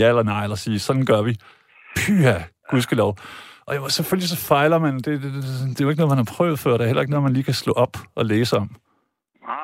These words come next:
Speaker 2: nej, selvfølgelig ikke. Men jeg vil så sige, det at sadle om og gøre noget andet, noget end det, man plejer, det er, altså, det er mange ting, der har viser sig tit, at det er faktisk en rigtig sund ting at gøre
Speaker 1: Yes.
Speaker 2: det.
Speaker 1: Ja.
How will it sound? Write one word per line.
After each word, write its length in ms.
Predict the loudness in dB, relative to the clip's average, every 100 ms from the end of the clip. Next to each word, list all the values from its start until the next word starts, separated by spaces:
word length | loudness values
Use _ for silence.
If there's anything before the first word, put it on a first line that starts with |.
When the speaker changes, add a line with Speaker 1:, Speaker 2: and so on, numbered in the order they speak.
| -10
Speaker 2:
nej, 100 | -12
selvfølgelig 340 | -12 -12 -10 -10
ikke. 100 | -8 -6 -6 -8 -8 -8
Men 60 | -6
jeg 60 | -8
vil 80 | -8 -8
så 40 | -6
sige, 120 | -8 -8
det 60 | -8 -8
at 40 | -8
sadle 240 | -8 -8 -8
om 60 | -8 -8
og 60 | -8
gøre 140 | -8 -8
noget 120 | -8 -6
andet, 180 | -8 -8 -8
noget 100 | -8
end 80 | -6
det, 60 | -8 -8
man 80 | -8
plejer, 200 | -8 -8 -8 -8
det 60 | -8
er, 40 |
altså, 140 | -8 -10 -10
det 80 | -8 -8
er 60 | -8 -8 -8
mange 220 | -8 -8 -8 -8
ting, 100 | -8 -10
der 60 | -10 -10
har 80 | -12 -14 -12 -10
viser 220 | -8 -8 -8
sig 80 | -8
tit, 140 | -10 -10
at 40 | -10
det 60 | -8
er 40 | -8
faktisk 220 | -8 -8 -8
en 60 | -10 -12
rigtig 200 | -10 -8 -6
sund 200 | -8 -10 -16 -12 -10
ting 120 | -10 -12 -10
at 40 | -4
gøre 120 | -2 -2
Speaker 1:
Yes. 40 | -6
Speaker 2:
det. 140 | -8 -12 -8
Speaker 1:
Ja. 60 | -6